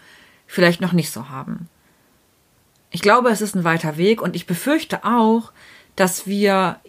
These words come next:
ich sag jetzt mal in Anführungsstrichen, nur als Kirche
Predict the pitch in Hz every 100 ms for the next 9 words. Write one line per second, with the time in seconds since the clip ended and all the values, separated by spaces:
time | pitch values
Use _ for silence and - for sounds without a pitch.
0 | - 175 180 175 175 180 170 170 - -
1 | 180 185 175 - 175 175 180 202 269 320
2 | - 175 160 - - - 196 220 220 -
3 | 156 170 214